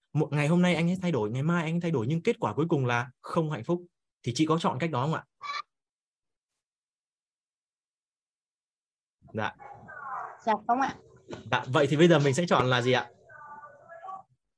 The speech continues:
Speaker 2: Là thay đổi chính mình ạ, là chuyển hóa ạ.
Speaker 1: Dạ, vậy thì cụ thể hơn, thay đổi chính mình là thay đổi cái gì của mình ạ?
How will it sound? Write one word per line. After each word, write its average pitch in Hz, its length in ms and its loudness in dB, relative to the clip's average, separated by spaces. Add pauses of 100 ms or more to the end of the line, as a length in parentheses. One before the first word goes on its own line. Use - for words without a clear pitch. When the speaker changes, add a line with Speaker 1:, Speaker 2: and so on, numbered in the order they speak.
(540)
Speaker 2:
Là 240 160 0 (320)
thay 247 200 4
đổi 240 200 4
chính 226 200 -2
mình 247 240 -2
ạ, - 200 -6
là 240 100 -2 (100)
chuyển 220 140 2
hóa 196 340 -2
ạ. - 160 -10 (520)
Speaker 1:
Dạ, 123 200 0 (200)
vậy 156 140 2
thì 156 60 4
cụ 165 200 4
thể 131 140 2
hơn, 175 220 2
thay 175 140 0
đổi 123 140 0
chính 190 200 2
mình 165 160 2
là 127 100 -2
thay 160 140 -6
đổi 123 200 -2
cái 139 120 0
gì 170 180 2
của 123 80 0
mình 131 180 0
ạ? 135 120 -6